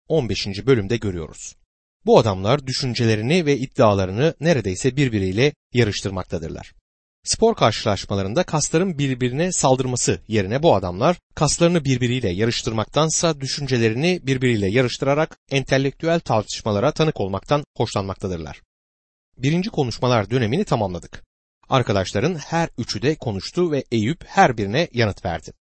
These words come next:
Şimdi ikinci konuşmalar turuna başlıyoruz. Basketbol ya da futboldan söz etseydik ikinci yarı olduğunu söyleyebilirdik bunun. Elifaz'ın ruhsal biri olduğunu hatırlatmak isterim. Bir rüya ya da bir görüm görmüştü.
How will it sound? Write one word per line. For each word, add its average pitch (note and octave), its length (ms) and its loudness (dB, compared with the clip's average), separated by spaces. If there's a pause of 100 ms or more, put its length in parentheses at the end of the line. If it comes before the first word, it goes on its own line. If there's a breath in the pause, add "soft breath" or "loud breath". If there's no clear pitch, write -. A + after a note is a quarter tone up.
(240)
Şimdi G#3 280 0
ikinci F3+ 600 -2
konuşmalar C3 840 -2
turuna A#2+ 320 -2
başlıyoruz. F2 600 -6 (580)
Basketbol C3 640 0
ya A#2 120 0
da A2+ 60 0
futboldan G#2 540 -2
söz A2+ 220 -6
etseydik G2+ 520 -6 (240)
ikinci G3 380 -2
yarı G#2 320 2 (100)
olduğunu C3+ 380 2
söyleyebilirdik G2+ 760 -4
bunun. D#2+ 180 -12 (520)
Elifaz'ın C#3 480 0
ruhsal D3+ 540 -2
biri G#2 260 0
olduğunu C3+ 380 2
hatırlatmak G2+ 480 -4
isterim. - 320 -8 (520)
Bir G#3 220 0
rüya B2 500 2
ya C3+ 180 -2
da D#3 140 -2
bir G3+ 120 0
görüm C3 320 2
görmüştü. F2 480 -8